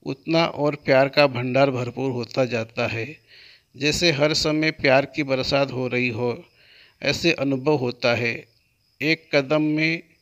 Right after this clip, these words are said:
प्यार दो और बार बार प्यार लो। इस समय सबको प्यार और शक्ति चाहिए, तो किसी को बाप द्वारा प्यार दिलाओ किसी को शक्ति, जिससे उनका उमंग उत्साह सदा बना रहे।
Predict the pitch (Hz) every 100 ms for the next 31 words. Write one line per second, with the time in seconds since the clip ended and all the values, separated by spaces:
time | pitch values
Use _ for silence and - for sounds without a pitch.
0 | _ _ _ - 131 143 147 131 160 -
1 | - 135 120 127 139 135 147 147 135 123
2 | 120 120 120 117 - _ - 143 147 -
3 | 147 147 139 139 - 147 139 - 131 143
4 | 147 139 139 120 - 139 135 123 120 120
5 | 120 - - - - - 135 147 143 160
6 | 151 160 147 127 127 139 - - _ _
7 | - 131 139 143 147 - 143 143 135 135
8 | 143 143 - 139 - 135 147 135 147 -
9 | - 151 156 - - - - _ 120 151
10 | - 180 165 143 143 - 156 151 - 139
11 | 135 143 151 147 - 135 117 147 151 -
12 | 123 139 139 127 120 123 123 110 113 151